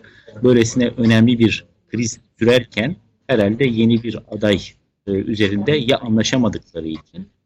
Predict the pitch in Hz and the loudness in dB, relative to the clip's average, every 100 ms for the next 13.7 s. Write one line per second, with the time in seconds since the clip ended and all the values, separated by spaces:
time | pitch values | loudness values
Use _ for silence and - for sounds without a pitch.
0 | _ - 135 120 113 - _ _ - 127 | _ -6 -2 0 -2 -6 _ _ -6 -4
1 | 117 113 107 107 117 107 113 107 101 - | -2 0 0 0 -2 -2 0 2 0 -4
2 | 113 104 _ _ 101 104 101 104 101 - | -4 -4 _ _ -4 -2 0 -2 -4 -6
3 | 127 139 107 87 82 80 76 71 110 190 | -6 -4 -4 -6 -6 -6 -8 -8 -10 -8
4 | 110 123 147 120 110 98 - _ 131 180 | -8 -4 -2 -2 -4 -8 -16 _ -16 -16
5 | _ _ _ - 113 107 156 120 113 - | _ _ _ 0 0 2 -2 0 -2 -4
6 | - - _ _ _ - 143 156 143 143 | -12 -18 _ _ _ -2 -2 -2 -2 0
7 | 139 143 143 - - 123 127 127 110 82 | 2 0 0 -8 -8 -4 0 0 0 -4
8 | - _ 98 92 101 107 104 110 95 101 | -10 _ -6 -4 -2 -4 -4 -2 -2 -2
9 | 95 113 - - 135 127 - - 131 131 | -2 -4 -4 -8 -8 -6 -10 -12 -12 -12
10 | - _ 113 104 113 104 - 104 95 87 | -16 _ -6 2 4 2 0 -2 0 0
11 | 104 131 110 104 - 113 101 - 101 - | 0 0 0 -4 -4 -4 -4 -4 -10 -14
12 | 117 135 - 117 107 90 90 127 180 _ | -6 -6 0 2 2 2 -4 -4 -6 _
13 | _ _ 117 117 120 113 80 | _ _ 2 4 4 4 2